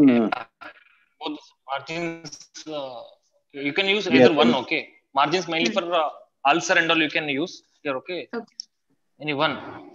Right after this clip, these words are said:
Speaker 3: Hmm.
Speaker 1: Hmm. Can you fit fixity to the skin? You said not fixed.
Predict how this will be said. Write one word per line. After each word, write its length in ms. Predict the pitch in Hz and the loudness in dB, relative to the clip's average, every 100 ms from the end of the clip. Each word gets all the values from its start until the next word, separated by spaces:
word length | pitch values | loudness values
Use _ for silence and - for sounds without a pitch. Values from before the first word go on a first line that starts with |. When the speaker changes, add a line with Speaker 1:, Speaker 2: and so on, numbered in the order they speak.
| - - - | -20 -20 -12
Speaker 3:
Hmm. 80 | 226 | -8
Speaker 1:
Hmm. 180 | 220 101 - _ _ _ _ | -4 -4 -6 _ _ _ _
Can 220 | - 127 127 | 0 4 6
you 80 | 123 | 8
fit 260 | 160 151 | 8 8
fixity 580 | - 165 165 208 160 185 | 6 2 6 4 6 6
to 120 | 165 | 6
the 120 | 131 | 6
skin? 320 | 120 - 147 143 | 2 4 8 8
You 80 | |
said 240 | 117 139 113 | 8 6 6
not 320 | 110 120 - | 4 4 2
fixed. 280 | - - | -6 -2